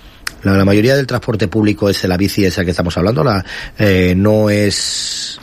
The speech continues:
el de Benidorm, sino sería bici turística. En Benidorm tenemos la suerte de tener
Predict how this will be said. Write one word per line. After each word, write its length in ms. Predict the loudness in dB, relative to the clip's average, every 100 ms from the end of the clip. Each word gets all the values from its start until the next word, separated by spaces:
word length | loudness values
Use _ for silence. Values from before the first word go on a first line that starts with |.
| -12 0
el 200 | 2 2
de 120 | 2
Benidorm, 400 | 2 0 -4 -8 -18 -20 _
sino 220 | -2 0
sería 400 | 2 2 0 0
bici 360 | -4 0 -2 -2
turística. 580 | -2 -2 -4 -10 -14 -14 -20 -20 -20 -10
En 120 | 0 2
Benidorm 340 | 4 4 2
tenemos 260 | -2 -4 -2
la 100 | -2
suerte 260 | -2 -2
de 60 | -2
tener 340 | 0 0 0